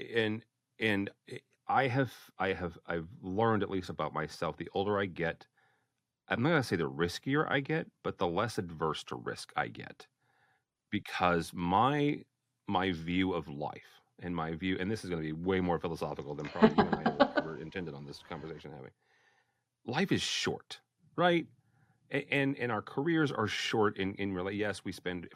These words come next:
Speaker 1: forty hours a week, eighty hours a week, depending on the week and depending on the company. But it, it, when it all comes down and, and we get buried in the ground, there are very few things that are gonna be left from us, including our mistakes, right? So I, I,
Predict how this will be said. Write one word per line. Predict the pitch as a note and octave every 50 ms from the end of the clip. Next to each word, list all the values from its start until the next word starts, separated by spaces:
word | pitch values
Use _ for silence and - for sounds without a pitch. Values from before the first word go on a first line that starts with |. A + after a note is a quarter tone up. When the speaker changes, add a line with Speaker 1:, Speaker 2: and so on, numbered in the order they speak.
| -
Speaker 1:
forty | - F#2 F2 E2+ E2+
hours | E2+ E2+ D#2+ E2
a | D#2+
week, | D#2 D#2+ D#2 - -
eighty | E2+ E2 D#2 D#2 D#2+
hours | D#2+ E2 D#2 D#2+
a | D#2
week, | D#2 D#2 D2+
depending | D2 - - D#2 D2+ D2+ D2
on | D2+
the | D#2+ D#2
week | D2+ E2+ E2 - -
and | E2
depending | C#2+ C#2 - D2 D2 D2 C#2+
on | D2
the | C#2+ -
company. | - - G#2 - G2+ G2 F#2+ F2+ - - _ _ _ _ _ _ _ _ _ _ _ _ _ _ _ _ _ -
But | C3+ C3 B2+ A#2+ _ _ _ _ _ _ _ _ - - - -
it, | - A#2 - -
it, | B2 - - -
when | - - - A#2 A2+
it | A2+ A2 -
all | - B2 C#3 C3+
comes | - - B2 A#2 G2+ F2+
down | - F#2 F2 E2+ E2+ E2
and, | E2 -
and | E2+ F2 E2 E2
we | A2+ B2+
get | A#2+ A#2 G#2 E2+
buried | - F#2 F#2+ F#2+ F#2 F2
in |
the | F2 E2
ground, | D#2 E2+ E2+ E2+ E2 E2 E2 E2+
there | F2+ F2+
are | E2+
very | E2 D#2+ G#2 A#2 A#2+ A#2+ A2
few | - A2 G2 E2+
things | - F2 E2+ E2+ D#2+ D2+
that | D#2+ D#2
are | D2+
gonna | D#2+ D#2+ D#2
be | D#2 D2+
left | D2 D2+ C#2 - - -
from | - - C#2 -
us, | G1+ - - - - - _ _ _ _ _ _ _ _ _ _ _ -
including | F#2 G2 F2+ - - C3+ B2 G#2+ G2+ F2+
our | E2 D#2+
mistakes, | E2 E2 D#2+ - - - - - - - - - - _ _ -
right? | - G2+ A2 A2+ G#2 - - _ _ _ _ _ _ _ _ _ _ _
So | _ - - - -
I, | F2+ G#2 A2+ - -
I, | G#2+ -